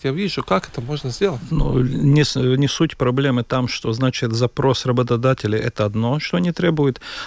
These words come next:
Speaker 2: а значит, что те, которые заканчивают школы, это
Speaker 1: Мгм.
Speaker 2: совсем другое. И
Speaker 1: Мгм.
Speaker 2: тогда у них у, есть профессия, но нету работы, и они уезжают. И с,
Speaker 1: Мгм.
Speaker 2: и с другой стороны, на-, работодатели требуют то, что надо, и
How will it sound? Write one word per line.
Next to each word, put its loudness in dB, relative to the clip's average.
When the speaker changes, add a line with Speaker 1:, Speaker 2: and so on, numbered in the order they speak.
Speaker 2:
а 2
значит, 2
что 2
те, 0
которые -2
заканчивают -2
школы, 0
это -4
Speaker 1:
Мгм. 0
Speaker 2:
совсем 0
другое. 4
И -2
Speaker 1:
Мгм. 2
Speaker 2:
тогда 4
у -6
них -4
у, -8
есть 0
профессия, 0
но 0
нету 0
работы, 0
и 2
они 4
уезжают. 4
И -2
с, -6
Speaker 1:
Мгм. -8
Speaker 2:
и -8
с -2
другой 2
стороны, -2
на-, 0
работодатели 2
требуют 0
то, -2
что -6
надо, 0
и -2